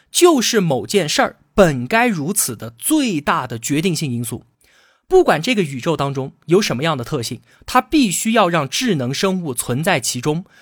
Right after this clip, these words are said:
不然就没人会问宇宙为什么会是这样的了。我思故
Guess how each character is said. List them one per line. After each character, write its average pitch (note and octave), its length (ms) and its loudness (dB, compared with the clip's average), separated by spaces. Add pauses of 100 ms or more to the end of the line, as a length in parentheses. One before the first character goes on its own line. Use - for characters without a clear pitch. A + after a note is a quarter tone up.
(180)
不 G4 100 6
然 A3 180 4
就 A3 120 0
没 F3 280 2
人 F#3+ 160 0
会 F3 200 2
问 C#3+ 240 -2 (220)
宇 C#3+ 260 -4
宙 A3+ 180 0
为 A#3+ 300 0
什 B2+ 160 -4
么 A#2 100 -4
会 D#3+ 180 -2
是 C3 160 -6
这 G#3 180 0
样 B2 180 -2
的 F#2 80 -14
了。 - 160 -20 (580)
我 E3+ 340 4
思 A#3+ 300 -2
故 A3 260 -4